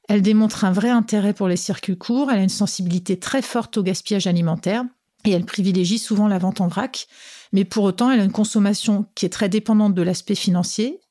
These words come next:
et une fascination pour la junk food qui est particulièrement élevée. Donc au final, on a parfois, et y compris dans le monde de l'alimentaire, un grand écart entre les idéaux et les pratiques. Mais bien évidemment, nous, on a envie de voir ça comme un certain nombre d'opportunités que c'est, ça offre aux marques,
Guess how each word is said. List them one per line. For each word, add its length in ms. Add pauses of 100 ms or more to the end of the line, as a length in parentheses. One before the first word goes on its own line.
et 320
une 100
fascination 640
pour 160
la 140
junk 180
food 240 (320)
qui 80
est 60
particulièrement 640
élevée. 220 (440)
Donc 140
au 60
final, 300
on 120
a 80
parfois, 480
et 60
y 100
compris 320
dans 100
le 60
monde 160
de 60
l'alimentaire, 640
un 100
grand 260
écart 300
entre 280
les 340
idéaux 360 (540)
et 80
les 100
pratiques. 720 (120)
Mais 160
bien 220
évidemment, 540
nous, 140
on 120
a 40
envie 180
de 60
voir 160
ça 180
comme 160
un 60
certain 340
nombre 160
d'opportunités 720
que 60
c'est, 300
ça 200
offre 320
aux 80
marques, 380